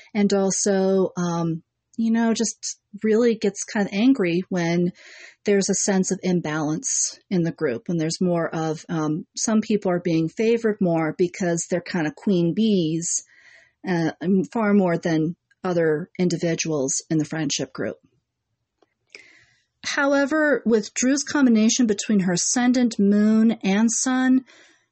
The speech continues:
I kind of feel like there are times where she could also be a queen bee herself. So, uh, I just, I'm kind of just adding that in there myself.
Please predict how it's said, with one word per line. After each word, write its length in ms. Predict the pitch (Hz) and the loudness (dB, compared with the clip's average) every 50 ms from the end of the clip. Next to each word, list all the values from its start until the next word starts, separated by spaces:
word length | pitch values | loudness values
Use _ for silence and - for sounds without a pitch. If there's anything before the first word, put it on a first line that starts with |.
| _ - - - - - | _ -20 -20 -20 -8 -6
I 80 | 208 | -6
kind 320 | 214 - - - 320 370 440 | -6 -6 -6 -2 -2 0 0
of 100 | 453 440 | -2 -4
feel 220 | - - 359 359 349 | 2 2 4 4 4
like 220 | 320 277 269 269 | 2 0 0 -2
there 220 | - 220 226 226 | -2 0 0 0
are 60 | 226 220 | -2 -2
times 360 | 220 - 226 208 208 202 - | -4 -2 0 2 2 2 2
where 100 | 196 180 | 0 -2
she 340 | - - - - 226 214 202 | -2 -2 -2 0 0 0 0
could 180 | - - - - | -2 -6 -6 -4
also 400 | - 175 170 165 170 - - 170 | -4 -4 -2 -2 -2 -2 -4 -4
be 340 | 156 - 160 143 135 139 175 - | -4 -2 -2 -2 -2 -2 -4 -4
a 80 | 175 170 | -6 -6
queen 440 | - - - 175 160 147 139 139 | -6 -4 -2 0 0 2 2 0
bee 300 | 139 147 123 117 131 180 _ _ | 0 -2 -4 -4 -6 -8 _ _
herself. 840 | _ - 165 160 - - - 135 - - - - - - - - - _ _ _ _ - | _ -8 -6 -4 -4 -4 -4 -8 -12 -14 -20 -20 -20 -20 -20 -20 -20 _ _ _ _ -8
So, 500 | - - - 165 151 151 156 160 151 165 _ - _ _ _ - | -6 -4 -4 -4 -4 -2 -2 -2 -4 -4 _ -14 _ _ _ -6
uh, 60 | 185 | -6
I 240 | 165 151 - 190 190 | -4 -4 -2 -4 -4
just, 300 | 185 202 196 - - - | -2 -2 -4 -4 -6 -2
I'm 140 | - 202 202 | -2 -2 -2
kind 260 | - - 254 226 220 | -2 -4 -2 0 0
of 140 | 202 190 180 | 0 0 -2
just 260 | - 185 - - - _ | -4 -6 -8 -8 -10 _
adding 380 | - 175 165 160 160 160 160 151 | -6 -4 -4 -2 -2 -2 -2 -2
that 280 | 151 151 147 135 - _ _ _ - | -2 -4 -4 -6 -8 _ _ _ -6
in 240 | 170 160 156 147 | -6 -4 -4 -4
there 320 | 147 160 135 120 110 185 - _ | -4 -4 -6 -6 -8 -10 -10 _
myself. 580 | 208 156 165 - - 90 - - - - - | -6 -6 -4 -4 -6 -8 -10 -12 -14 -16 -20